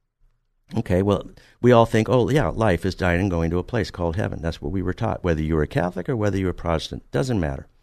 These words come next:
okay? But that's not what the Scripture says. Jesus, same night, talking to the apostles,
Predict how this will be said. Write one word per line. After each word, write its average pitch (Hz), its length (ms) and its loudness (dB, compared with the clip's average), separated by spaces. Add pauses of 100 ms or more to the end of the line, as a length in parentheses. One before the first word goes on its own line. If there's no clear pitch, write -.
(260)
okay? 104 280 0 (560)
But 104 80 0
that's 101 220 4
not 92 100 2
what 101 120 -4
the 127 80 -4
Scripture - 400 -2
says. - 440 -6 (260)
Jesus, 92 420 0
same 107 420 0
night, 185 320 -2 (800)
talking 82 360 0
to 135 140 0
the 143 120 2
apostles, 131 600 -4